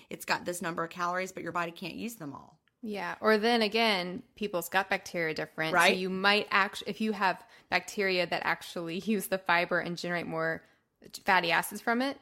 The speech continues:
Speaker 2: then <laughs> you're gonna get more energy from that than somebody who has a different
Speaker 1: Exactly.
Speaker 2: microbiome. Literally, there's just so many factors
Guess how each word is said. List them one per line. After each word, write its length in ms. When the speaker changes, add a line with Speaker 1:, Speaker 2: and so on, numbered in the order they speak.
Speaker 2:
then 300
<laughs> 20
you're 200
gonna 240
get 200
more 400
energy 440
from 220
that 260
than 160
somebody 340
who 80
has 160
a 60
different 340
Speaker 1:
Exactly. 460
Speaker 2:
microbiome. 160
Literally, 240
there's 140
just 280
so 220
many 200
factors 720